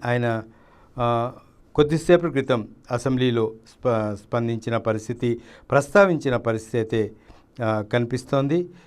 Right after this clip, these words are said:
ఇక నలభై ఎనిమిది లక్షల ఇరవై ఒక్క వేల కోట్లతో బడ్జెట్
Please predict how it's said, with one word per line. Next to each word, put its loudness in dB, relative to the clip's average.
ఇక 2
నలభై 2
ఎనిమిది 2
లక్షల 2
ఇరవై 2
ఒక్క 0
వేల 4
కోట్లతో 4
బడ్జెట్ 4